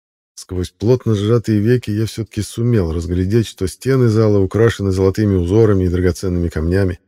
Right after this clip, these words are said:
а еще на стенах имеются фрески, на которых нарисованы какие-то моменты жизни этого мира.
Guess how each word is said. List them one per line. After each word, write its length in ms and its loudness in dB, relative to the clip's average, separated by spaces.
а 100 -6
еще 320 -2
на 140 2
стенах 380 -4
имеются 380 2
фрески, 580 -4
на 100 -8
которых 420 -2
нарисованы 600 0
какие-то 360 -2
моменты 440 0
жизни 340 0
этого 240 -2
мира. 340 0